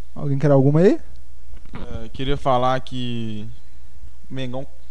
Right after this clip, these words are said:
Speaker 2: tá vindo forte esse ano. Esse é o ano dos títulos. <laughs> É, se não
Speaker 1: Eu tô escutando isso, deve ter uns vinte anos.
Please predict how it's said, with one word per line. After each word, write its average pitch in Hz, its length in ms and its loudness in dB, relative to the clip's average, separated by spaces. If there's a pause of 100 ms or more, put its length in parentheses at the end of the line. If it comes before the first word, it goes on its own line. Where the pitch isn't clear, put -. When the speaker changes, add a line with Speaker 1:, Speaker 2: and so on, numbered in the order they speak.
(500)
Speaker 2:
tá 113 120 -2
vindo 127 180 -2
forte 120 420 -4
esse 127 200 -4
ano. 143 340 -2 (340)
Esse 180 260 4
é 180 60 6
o 160 120 4
ano 156 180 4
dos 151 140 0
títulos. 175 300 0
<laughs> - 120 0 (1400)
É, 123 520 -4 (440)
se - 220 -2
não 277 100 -4 (280)
Speaker 1:
Eu 160 80 4
tô 175 100 6
escutando 170 440 6
isso, 190 280 8
deve 151 220 8
ter - 140 2
uns 147 180 6
vinte 240 240 10
anos. 131 420 6